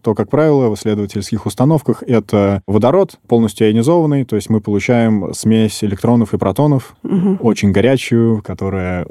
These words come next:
Speaker 1: очень
Speaker 2: Очень горячую. До скольки градусов?
Speaker 1: Если переводить на человеческие единицы, то это сотни миллионов градусов. Вот
Speaker 2: Сотни
Speaker 1: такова
Speaker 2: миллионов
Speaker 1: наша
Speaker 2: градусов?
Speaker 1: Да, такова наша цель.
Speaker 2: И ее получается получить, да? Вот я
Speaker 1: Да.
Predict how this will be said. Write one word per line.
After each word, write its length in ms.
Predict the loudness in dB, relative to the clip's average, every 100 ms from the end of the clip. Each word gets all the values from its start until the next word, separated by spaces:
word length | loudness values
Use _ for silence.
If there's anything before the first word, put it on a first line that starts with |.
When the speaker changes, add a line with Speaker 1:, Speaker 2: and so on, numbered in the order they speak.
| -10
Speaker 1:
очень 320 | -10 -2 0
Speaker 2:
Очень 240 | 2 2
горячую. 340 | 2 0 -2 -6
До 60 |
скольки 500 | -4 -2 -2 0 -2 -4
градусов? 460 | -6 -2 -2 -4 -2
Speaker 1:
Если 360 | 2 2 2 0
переводить 480 | 2 2 2 0
на 580 | 0 0 0 -2 -2 -4
человеческие 640 | -2 0 0 -2 -6 -4 -2
единицы, 420 | 2 2 2 -2
то 140 | -4
это 440 | -4 -4 -4 -4 -6
сотни 340 | -2 -2 0
миллионов 320 | -2 -2 -2
градусов. 440 | -2 -2 -2 -8 -10 -6
Вот 120 | -4
Speaker 2:
Сотни 220 | 0 2
Speaker 1:
такова 180 | 2 2
Speaker 2:
миллионов 240 | 2 0
Speaker 1:
наша 120 | -2
Speaker 2:
градусов? 500 | -4 -4 -4 -6 -6
Speaker 1:
Да, 180 | -4 -4 -4
такова 300 | -4 0 2
наша 240 | 2 -2
цель. 280 | -6 -6 -8 -10 -2
Speaker 2:
И 320 | 2 4 2
ее 200 | 2 0 2
получается 460 | 0 0 0 0
получить, 440 | -4 -4 -2 -2 0
да? 160 | 2
Вот 180 | 2 0
я 180 | 2 0
Speaker 1:
Да. 200 | 0 -4